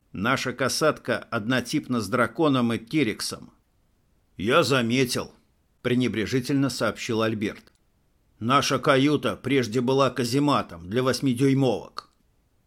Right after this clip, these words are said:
Ещё в дошкольном возрасте старший сын заразился от Марата интересом к военной истории,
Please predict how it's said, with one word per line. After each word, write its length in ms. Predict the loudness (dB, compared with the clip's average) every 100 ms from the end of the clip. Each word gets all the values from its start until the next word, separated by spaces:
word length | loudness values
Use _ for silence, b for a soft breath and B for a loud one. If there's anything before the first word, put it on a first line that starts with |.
| _ _ _ 0
Ещё 520 | 4 4 2 2 2
в 60 |
дошкольном 760 | 4 4 2 4 4 6 4 4
возрасте 680 | 4 4 0 -2 -2 -2 -2
старший 480 | 0 0 0 -2 -2
сын 240 | 0 2
заразился 640 | 2 2 2 0 -2 2 0
от 120 | 2
Марата 440 | 0 2 0 2
интересом 560 | 0 2 2 2 0 -4
к 80 | 2
военной 540 | 4 6 4 2 0
истории, 580 | -2 -2 -2 -2 -6